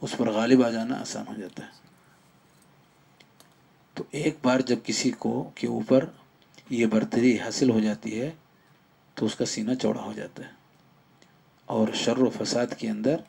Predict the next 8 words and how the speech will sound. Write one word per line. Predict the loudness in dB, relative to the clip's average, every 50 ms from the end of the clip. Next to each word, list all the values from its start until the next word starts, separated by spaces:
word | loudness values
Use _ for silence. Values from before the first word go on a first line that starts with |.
| _ _ _ _ _ _ -20 _ _ _ _ _
वो | -2 -2
बढ़ | 0 0 -2 -4
जाता | -6 -8 -4 -4 -4 -4
है, | -4 -8 -12 -16 -20 _ _ _ _ _ _ _ _ _ _ _ _ _ _ _ _ _ _ _ _ _ _ _ _ _ _ _ _ _ _ _ _
शर | -10 -6 -4 -2 0
व | 0 0
फसाद | 0 -2 -4 -6 -4 -4 -6 -6 -6
में | -4 -2 -2 -2 -2 -4